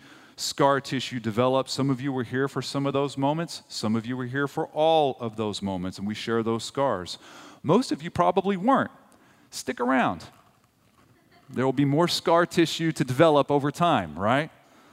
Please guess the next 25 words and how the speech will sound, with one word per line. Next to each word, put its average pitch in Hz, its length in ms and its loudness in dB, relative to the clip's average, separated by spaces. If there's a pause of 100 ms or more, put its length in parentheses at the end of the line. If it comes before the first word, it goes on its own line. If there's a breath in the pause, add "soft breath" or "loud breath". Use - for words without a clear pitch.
(120)
Because 139 160 -8
part 196 260 6
of 175 60 0
what 175 160 2
makes 180 260 2
us 156 120 0
a 135 60 2
family 175 500 0
is 123 140 -2
not 143 180 2
just 151 240 -6
the 135 80 -4
shared 151 420 -2
wins 139 360 2
that 135 80 -8
we 139 140 -4
have 135 240 0
together, 143 340 -2
but 123 120 -2
it's 120 120 -2
gonna 127 160 -4
be 117 80 -2
the 110 80 0
shared 101 320 -6
tears, 101 440 -10